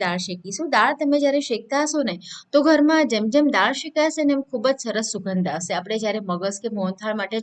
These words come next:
ચાનો લોટ શેકીએ ને, અને જેવી સુગંધ આવે ને, બસ એવી જ સુગંધ આવશે. દાળ શેકાઈ રહી છે અને સુગંધ પણ આવવા લાગી છે, પણ તમે જોઈ શકો છો કે દાળનો જે કલર છે, એ બિલકુલ જ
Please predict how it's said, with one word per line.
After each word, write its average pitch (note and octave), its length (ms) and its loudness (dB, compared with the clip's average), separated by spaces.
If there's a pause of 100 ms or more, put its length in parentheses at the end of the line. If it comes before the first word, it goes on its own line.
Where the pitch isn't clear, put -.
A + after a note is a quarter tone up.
ચાનો G#3 380 -2
લોટ G#3+ 220 -2
શેકીએ E4 340 -4
ને, - 80 -12 (340)
અને B3+ 240 2
જેવી C#4 300 -2
સુગંધ D4 400 4
આવે C#4+ 160 2
ને, F#3 140 -2
બસ A3 260 -4
એવી A3+ 200 0
જ - 120 -10
સુગંધ D#3+ 320 -4
આવશે. C#3+ 260 -8 (880)
દાળ B3 220 8
શેકાઈ F4 400 4
રહી F4+ 160 0
છે F4+ 120 0 (140)
અને A#3+ 180 0
સુગંધ A#3 360 2
પણ D#4 120 4
આવવા D#4 240 2
લાગી D4+ 280 0
છે, C#4 120 -2
પણ B3 180 -4
તમે C4 220 2
જોઈ A#3 200 0
શકો C4+ 260 0
છો C#4 160 0
કે C#4 140 2
દાળનો F#3+ 400 2
જે D#4+ 60 0 (100)
કલર G#3 280 0 (100)
છે, C#4+ 140 0
એ A3 80 -2
બિલકુલ F#3+ 400 -4
જ A3 60 -4